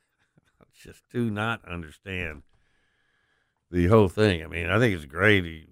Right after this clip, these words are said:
you do whatever you wanna do. People do whatever you wanna do. If you don't believe that, go downtown, go to Midtown.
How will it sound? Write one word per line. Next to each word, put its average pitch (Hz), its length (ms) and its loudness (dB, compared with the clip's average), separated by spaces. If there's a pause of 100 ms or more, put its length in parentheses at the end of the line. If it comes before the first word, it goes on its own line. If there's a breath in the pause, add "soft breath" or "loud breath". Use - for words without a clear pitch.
(420)
you 98 140 -18
do 85 300 -8
whatever 104 240 0
you 82 100 -10
wanna 110 300 0
do. 78 120 -8
People 127 360 4
do 160 300 6
whatever 90 300 0
you 82 140 -10
wanna 78 160 -16
do. 73 140 -20
If 82 80 -16
you 104 40 -4
don't 120 160 2
believe 117 220 2
that, 147 220 0
go 107 100 -8
downtown, 107 540 -4
go 107 120 -6
to 101 80 -4
Midtown. 98 540 -6